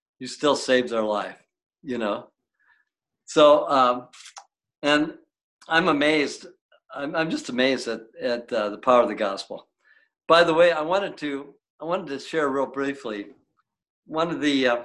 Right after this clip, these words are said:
most outstanding stories I have is, uh, there's a Chinese scholar here from,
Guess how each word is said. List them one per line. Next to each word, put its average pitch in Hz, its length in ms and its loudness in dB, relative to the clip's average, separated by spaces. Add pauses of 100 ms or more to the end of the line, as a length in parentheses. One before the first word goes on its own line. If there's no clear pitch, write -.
(100)
most 156 360 -2
outstanding 147 500 0
stories 135 500 -2
I 113 140 0
have 113 280 -2
is, 110 200 -8
uh, 98 140 -10 (1200)
there's 117 180 -6
a 113 60 -14
Chinese 151 440 2
scholar 131 480 4
here 107 400 -8
from, 101 300 -12